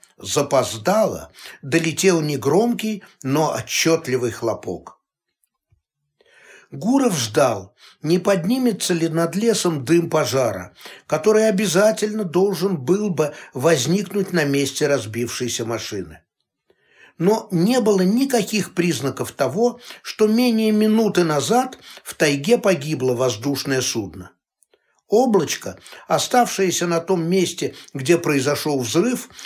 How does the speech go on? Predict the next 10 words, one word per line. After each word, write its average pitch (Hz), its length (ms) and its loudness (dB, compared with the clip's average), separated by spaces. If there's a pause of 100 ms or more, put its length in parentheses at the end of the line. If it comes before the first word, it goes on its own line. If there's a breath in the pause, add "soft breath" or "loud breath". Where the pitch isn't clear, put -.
(160 loud breath)
уже 233 240 0
успело 185 500 2
рассеяться, 117 800 -4 (280 loud breath)
и 156 80 -6
казалось, 143 640 0 (120 loud breath)
что - 260 0
вообще 156 640 0
ничего 143 440 -4
не 127 100 -6
случилось. 110 800 -8